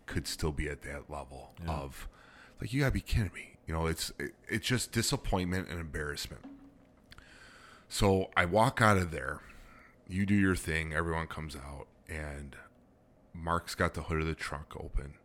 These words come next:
Speaker 1: He's calling, I think he was calling his nephew, and he was a diesel mechanic.
Speaker 2: Mm-hmm.
Speaker 1: He goes, "It won't turn over. It won't get past ten miles per hour."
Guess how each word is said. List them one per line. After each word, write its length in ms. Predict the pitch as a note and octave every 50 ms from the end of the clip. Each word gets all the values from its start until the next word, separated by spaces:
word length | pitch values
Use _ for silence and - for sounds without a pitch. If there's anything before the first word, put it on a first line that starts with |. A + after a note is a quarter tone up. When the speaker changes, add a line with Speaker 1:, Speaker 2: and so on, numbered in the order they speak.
| - - - - - - - - - - - - - - _ - - - - - - -
Speaker 1:
He's 100 | - -
calling, 300 | - - - G2 G2 G2+ F2+
I 20 |
think 100 | - -
he 60 | G#2 A2
was 120 | G2+ -
calling 220 | - - F2+ E2+
his 180 | D#2+ D2 - -
nephew, 420 | D#2+ D#2 D#2 - - - - - - - - - - - - -
and 520 | D2 D2 C#2+ C#2+ C#2 C#2 C#2 C#2 C2+ - - - - - - -
he 300 | - - - - F2+ E2
was 260 | D#2 D#2 D#2 D#2 C#2+ -
a 80 | D2+
diesel 340 | D2+ - G2 A2 A#2 A2+ E2+
mechanic. 680 | C#2+ C2 - - - C#2+ C#2+ C#2 B1 A#1+ - - - - - - - - - - -
Speaker 2:
Mm-hmm. 240 | C#2+ C#2 D2+ D#2 F2 E2+ - - - _ -
Speaker 1:
He 80 | - D#2+
goes, 140 | D#2+ D2 D2
"It 60 | D#2+
won't 220 | E2 F2 F2+ E2+
turn 200 | - - F2+ D#2
over. 500 | D2+ D#2+ F2 F2+ E2+ F#2 F2+ F2+ F2 E2+ D2+
It 120 | - D2+
won't 180 | D#2+ E2 D#2+ -
get 120 | - D#2+ -
past 340 | - D#2 C#2+ D#2 - - -
ten 140 | - D2+ D2+
miles 260 | D#2 C#2+ A#1 - -
per 200 | - - - D#2+
hour." 400 | D#2+ E2+ E2+ E2+ E2 E2 -